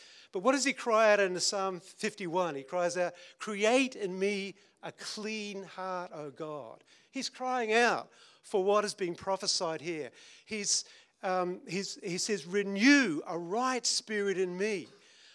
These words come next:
In other words, change me, come into my life again. I, I realize I have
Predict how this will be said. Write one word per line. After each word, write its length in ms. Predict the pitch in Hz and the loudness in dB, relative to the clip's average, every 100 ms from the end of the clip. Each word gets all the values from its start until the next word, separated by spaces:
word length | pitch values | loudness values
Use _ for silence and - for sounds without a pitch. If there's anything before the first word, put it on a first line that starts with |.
| _ | _
In 120 | 214 | 0
other 100 | 226 | 2
words, 520 | 226 240 240 180 - - _ _ _ _ _ _ _ _ _ _ _ _ _ _ | 2 4 2 4 2 2 _ _ _ _ _ _ _ _ _ _ _ _ _ _
change 600 | - - 254 254 247 170 | -10 -2 0 0 0 -2
me, 340 | 196 202 170 117 _ _ - | 2 2 0 -6 _ _ -8
come 260 | 233 214 | -4 0
into 260 | 233 - 208 | 0 0 -2
my 120 | 196 | 0
life 300 | 185 180 175 | 2 0 -2
again. 400 | 165 185 180 156 | -2 0 0 0
I, 360 | 190 185 185 185 - - _ | -6 -4 -4 -4 -14 -20 _
I 120 | 180 | 0
realize 760 | 175 185 226 226 170 143 139 180 | 0 2 2 4 4 2 -2 -2
I 240 | 277 170 | -2 -2
have 280 | 160 160 | -2 -4